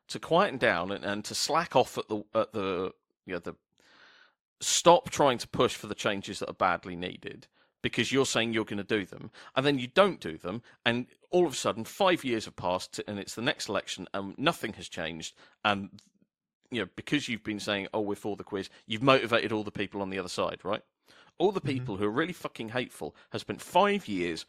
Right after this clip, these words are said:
Speaker 1: f-, really working up ahead of steam so that when it comes to the next election, they're really cross and they go straight to the polls and they vote for the most extreme candidate they can, and you get a fucking hostile government, right? Which has happened time after time after time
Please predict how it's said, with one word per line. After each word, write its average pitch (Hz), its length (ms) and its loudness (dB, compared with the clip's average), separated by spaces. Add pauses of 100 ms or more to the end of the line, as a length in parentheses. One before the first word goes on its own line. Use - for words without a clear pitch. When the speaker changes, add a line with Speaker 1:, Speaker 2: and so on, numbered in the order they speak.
(260)
Speaker 1:
f-, - 140 -20
really 147 500 -6 (380)
working 131 420 4
up 107 220 0 (240)
ahead 110 240 0
of 98 80 -10
steam - 380 -4 (240)
so 120 100 -2
that 117 100 0
when 127 200 0
it - 100 -8
comes 226 240 0
to - 60 -12
the 95 80 -6
next - 200 -10
election, 98 300 -6 (220)
they're 123 160 6
really 110 320 2
cross - 260 -2
and 87 80 -8
they 82 40 -4
go 78 60 -4
straight - 300 0
to - 60 -14
the 104 60 -10
polls 95 280 -4
and 90 80 -6
they 92 40 -6
vote 90 200 -4
for - 80 -18
the 95 60 -12
most - 200 -8
extreme 143 320 -6
candidate 85 380 -10
they - 60 -12
can, 82 260 -4 (220)
and 104 120 -6
you 92 80 -4
get 87 140 -2
a - 60 -4
fucking 90 320 -6
hostile 87 500 -4 (300)
government, 80 340 -8 (120)
right? - 140 -4 (300)
Which - 120 -8
has 110 100 -4
happened 107 300 -2
time 196 280 2
after - 180 -8
time 95 260 0
after - 200 -12
time 85 260 -2